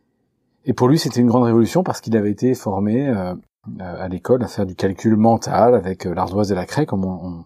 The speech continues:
on l'a fait encore, et, et c'est une bonne chose. Euh, mais en voyant sa calculatrice et aujourd'hui, euh, les, les, les serveurs et leur capacité incroyable de, de calcul, eh bien, on est, on a changé, le, le coût de, pour faire un calcul a complètement, a, a complètement changé.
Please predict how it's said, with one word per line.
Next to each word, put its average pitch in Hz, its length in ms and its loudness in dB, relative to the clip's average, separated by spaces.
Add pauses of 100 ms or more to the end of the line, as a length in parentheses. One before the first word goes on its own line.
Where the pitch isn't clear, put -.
(220)
on 95 80 -8
l'a 90 140 -6
fait 113 200 0
encore, 113 400 -2
et, 87 160 -8
et 85 40 -14
c'est - 280 -18
une 101 100 -6
bonne 92 160 -4
chose. 131 340 -6 (600)
Euh, 98 200 -8
mais 107 140 4
en 107 80 4
voyant 127 480 4 (720)
sa 113 160 2
calculatrice 110 720 2
et 107 40 6
aujourd'hui, 110 580 2
euh, 92 240 -2
les, 90 420 -2
les, 82 180 -6
les 90 160 -2
serveurs 101 560 2
et 95 40 0
leur - 180 -10
capacité - 540 -6
incroyable 107 640 -2
de, 85 300 -8
de 90 140 -10
calcul, 95 500 -4 (880)
eh 110 60 -4
bien, 110 160 4
on 113 100 6
est, 110 100 6
on 113 200 2
a 113 80 4
changé, 135 720 2
le, 107 160 0
le 107 160 4
coût 175 280 0
de, 120 120 4 (380)
pour - 180 -12
faire 131 180 2
un 117 80 0
calcul 104 320 0
a 104 40 0
complètement, 107 580 -2
a, 92 420 -10
a 95 80 -12
complètement 104 420 -6
changé. 95 460 -6